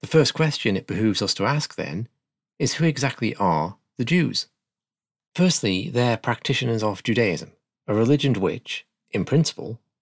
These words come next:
anyone can convert to, and in doing so gain the right to Israeli citizenship. There is one requirement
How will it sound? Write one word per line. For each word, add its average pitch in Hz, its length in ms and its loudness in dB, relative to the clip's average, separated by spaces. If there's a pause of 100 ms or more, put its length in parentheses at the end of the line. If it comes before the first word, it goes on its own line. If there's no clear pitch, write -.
(160)
anyone 90 480 4
can 87 240 -4
convert 107 400 -2
to, - 220 -8 (480)
and 110 160 0
in 101 120 0
doing 135 280 4
so 80 260 -2
gain 104 240 2
the 92 100 0
right 95 320 0 (120)
to 98 240 0
Israeli 90 480 -2
citizenship. 120 680 -4 (680)
There 120 260 2
is 120 140 4
one 117 200 4
requirement 85 600 -2